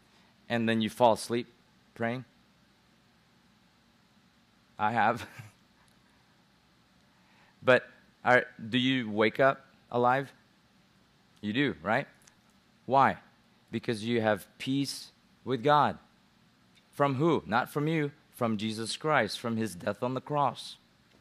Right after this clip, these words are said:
Right? So you have this access to God, Paul's talking about here, because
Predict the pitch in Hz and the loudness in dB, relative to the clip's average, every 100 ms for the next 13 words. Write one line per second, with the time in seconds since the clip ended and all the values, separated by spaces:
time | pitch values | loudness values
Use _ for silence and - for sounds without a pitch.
0 | _ _ _ _ _ _ _ 107 113 127 | _ _ _ _ _ _ _ -2 -2 -2
1 | - - - - 139 131 139 151 139 135 | -8 -20 -8 2 4 4 6 6 4 0
2 | - - 151 160 - 147 123 - - 165 | -2 2 2 2 0 0 0 -2 -4 0
3 | 139 120 107 107 - 110 107 - 107 107 | 6 8 8 4 2 2 2 0 -4 -2
4 | 113 104 104 101 104 - - - _ _ | -2 -2 -2 -2 -2 -6 -20 -20 _ _
5 | _ _ _ 113 110 120 110 107 - | _ _ _ -8 0 4 6 4 -4